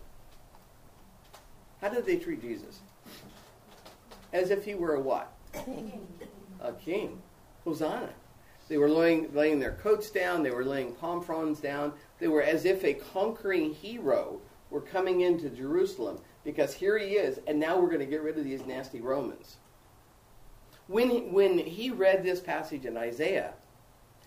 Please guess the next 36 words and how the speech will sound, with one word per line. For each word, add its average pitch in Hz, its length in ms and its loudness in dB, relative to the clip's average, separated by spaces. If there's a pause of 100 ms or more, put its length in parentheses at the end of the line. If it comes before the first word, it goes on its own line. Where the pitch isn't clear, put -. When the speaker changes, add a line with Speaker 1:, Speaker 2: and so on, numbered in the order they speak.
(160)
Speaker 1:
they, 196 280 6
they're 190 320 6
thinking 190 400 0
the 135 80 -2
same 143 260 -4
thing. 190 420 -4
"Aha, 135 720 -2
now 240 400 2
we 214 80 -2
get 175 200 -2
to - 40 -14
get 147 260 -2 (380)
out 202 180 6
of 170 140 4
the 160 140 2
rule." 170 240 2
We, 151 240 -2
with 170 340 2
the, 147 260 0
the 139 120 -6
Jewish 202 340 -6
people 170 220 -4
get 156 240 -4
to 143 80 -4
back, 147 340 -2 (300)
back 180 240 4
to 175 80 -2
owning 170 260 4
their 135 140 0
land, 185 340 2
back 147 260 2
to 135 120 0
owning 156 320 0
their 139 160 -2
own 139 240 -4
destiny. 127 560 -4